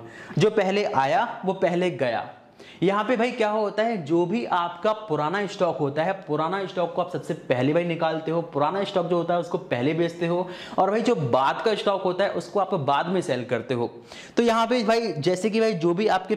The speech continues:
perishable items होते हैं, perishable item जो भाई बहुत ही कम पीरि-, कम period में चलते हैं, जो भाई बहुत जल्दी expire होते हैं, तो भाई यहाँ पे वो items आते हैं जो भाई जिनकी कुछ expiry date होती है, उनको आप क्या करते हो भाई, सबसे पहले sell करते हो। जैसे कि मान लो आपने,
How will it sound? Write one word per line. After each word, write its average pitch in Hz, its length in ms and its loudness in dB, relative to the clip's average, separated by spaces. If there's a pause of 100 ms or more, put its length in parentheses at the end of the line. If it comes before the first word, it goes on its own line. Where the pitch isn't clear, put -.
perishable 180 500 0
items 160 340 -2
होते 135 180 -2
हैं, 131 200 -2 (160)
perishable 170 400 2
item 175 340 0
जो 160 120 -2
भाई 165 140 2
बहुत 143 360 -2
ही 156 80 2 (120)
कम 156 200 0
पीरि-, 151 360 0
कम 156 180 0
period 147 200 2
में 151 120 -2
चलते 143 280 0
हैं, 139 300 -4 (200)
जो 147 60 4
भाई 170 120 4
बहुत 151 280 0
जल्दी 147 220 2
expire 143 360 0
होते 139 240 -2
हैं, 139 180 -2 (240)
तो 196 60 2
भाई 233 120 2
यहाँ 208 280 0
पे 240 120 2
वो 170 240 2
items 202 380 -2
आते 175 280 -2
हैं 196 280 -2
जो 175 100 2
भाई 185 140 0
जिनकी 175 240 0
कुछ 196 180 0
expiry 170 440 0
date 165 200 2
होती 170 280 0
है, 175 180 0 (340)
उनको 214 220 2
आप 233 140 2
क्या 226 140 2
करते 202 280 0
हो 208 60 2
भाई, 220 160 0
सबसे 196 280 -4 (120)
पहले 208 300 0
sell 139 220 0
करते 117 300 -4
हो। 117 180 0
जैसे 143 220 -2
कि 196 140 0
मान 175 200 0
लो 180 120 0
आपने, 160 520 -2